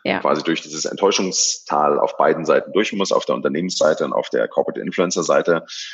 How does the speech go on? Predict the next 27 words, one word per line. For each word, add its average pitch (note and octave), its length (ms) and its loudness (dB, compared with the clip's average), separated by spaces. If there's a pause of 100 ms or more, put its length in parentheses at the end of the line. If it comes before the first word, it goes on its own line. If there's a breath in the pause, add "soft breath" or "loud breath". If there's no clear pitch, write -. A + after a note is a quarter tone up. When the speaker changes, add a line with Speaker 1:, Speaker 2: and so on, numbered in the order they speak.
(140 loud breath)
Speaker 2:
Das - 140 -2
andere G2+ 320 4
ist, E2 140 0
glaube E2 200 4
ich, - 200 -4
alles F#2+ 360 2
rund G2+ 180 2
um F#2+ 140 0
Influencer. E2+ 500 0
Das D#2 60 -2
ist - 80 -4
ja D#2+ 100 2
auch, D#2 160 0
sag D#2 120 -4
mal, D2 100 -4
dein, D2 400 -2
dein C#2 180 -4
großes F#2+ 460 0
Thema, F2+ 300 4
so E2 140 0
wie D#2+ 40 0
du E2 60 0
es D#2+ 100 -2
erzählt E2+ 340 0
hast. - 440 0
Speaker 1:
Genau. G3 240 0
Speaker 2:
Ähm, G#2+ 480 -12